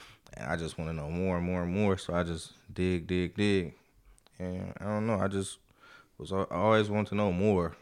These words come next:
'cause I feel like I ain't know enough. But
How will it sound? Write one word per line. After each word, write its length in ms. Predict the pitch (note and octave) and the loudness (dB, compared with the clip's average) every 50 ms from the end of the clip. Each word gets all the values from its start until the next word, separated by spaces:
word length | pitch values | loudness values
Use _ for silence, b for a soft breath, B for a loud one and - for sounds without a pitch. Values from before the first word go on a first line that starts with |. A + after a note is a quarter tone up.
| - - | -18 -8
'cause 220 | - F2 F2+ F2 | -2 0 0 0
I 40 | - | 0
feel 100 | - G2 | 0 2
like 140 | F#2+ F#2 F2 | 2 2 2
I 140 | F#2 F#2 F#2 | 0 0 0
ain't 100 | F#2 F#2 | 0 -2
know 120 | F#2 F#2 E2+ | -2 -2 -2
enough. 500 | E2+ F#2 F#2+ F2 D2 - - - - - _ _ B B B B B B B B B B B B _ | 0 0 0 0 -2 -4 -12 -20 -20 -20 _ _ B B B B B B B B B B B B _
But 220 | C#2+ D2 C#2 - | -8 -6 -6 -8